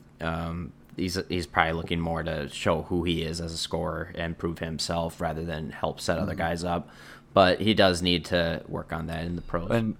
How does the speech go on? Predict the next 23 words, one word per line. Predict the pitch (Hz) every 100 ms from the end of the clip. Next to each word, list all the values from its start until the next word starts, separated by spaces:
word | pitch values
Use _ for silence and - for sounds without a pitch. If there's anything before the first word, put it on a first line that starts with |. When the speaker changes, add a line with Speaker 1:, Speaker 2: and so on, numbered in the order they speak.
| 117
Speaker 2:
but | 135 165 - -
at | 147 139
least | 156 180 -
there's | 170 139
Sa-, | - 151 123
so | - 135
Satoransky's | - 143 135 120 117 - 110
still | - 107 95
off | -
the | 95
bench. | 85 82 80 - - - - -
He's, | 104 104
uh, | 104
they | 101 101
got | 110 107
him. | 110 107 -
<laughs> | -
He's | - 123 120 -
their | 170 131
Speaker 1:
That's | -
true. | - 80
Speaker 2:
Lonzo | 120 120 110
replacement. | 110 101 104 - 104 - 120 117